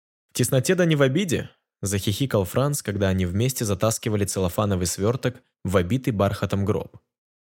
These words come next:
откуда развалившийся на части скелет удивленно таращил на них пустые глазницы.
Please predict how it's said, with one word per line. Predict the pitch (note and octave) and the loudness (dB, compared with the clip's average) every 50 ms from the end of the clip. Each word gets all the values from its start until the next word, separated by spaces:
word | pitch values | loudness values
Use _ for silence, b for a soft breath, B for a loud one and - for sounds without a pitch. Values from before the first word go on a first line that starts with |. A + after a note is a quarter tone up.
| _ _ | _ _
откуда | G2+ F#2+ - - - F#3 E3 E3 | -4 -4 -2 -2 -2 0 2 2
развалившийся | C3+ B2 A2 G#2+ A2 A2 A#2+ A#2+ - - A2 G#2 - G2+ | 2 2 2 2 2 2 2 2 0 0 -2 -2 -2 -2
на | G2 F#2+ | -2 -2
части | - - A2+ G2+ - - G2 | 0 0 0 0 0 -2 -4
скелет | F#2 - - F#2+ F2+ G#2 C3 C#3 - - | -4 -2 -2 0 2 2 0 0 -2 -6
удивленно | - A2 G#2 G2+ F2+ G2+ B2+ D3 D#3 D3+ C3 | -6 -4 -2 -2 0 0 0 2 2 0 0
таращил | - G#2+ G2+ A2 B2+ C#3 - C#3 C3 | 2 2 2 2 2 2 0 0 0
на | B2 A#2 | 0 2
них | A#2 A2+ A2 - | 0 0 -2 -2
пустые | - A#2 G#2 - - G2+ F#2 F#2+ | -4 -4 -4 -2 0 0 0 2
глазницы. | F#2 G#2 G#2 G#2 G#2+ A#2 B2+ G#2+ F#2 - - - - - - | 2 2 2 2 2 0 -2 -2 -2 -4 -6 -8 -10 -12 -16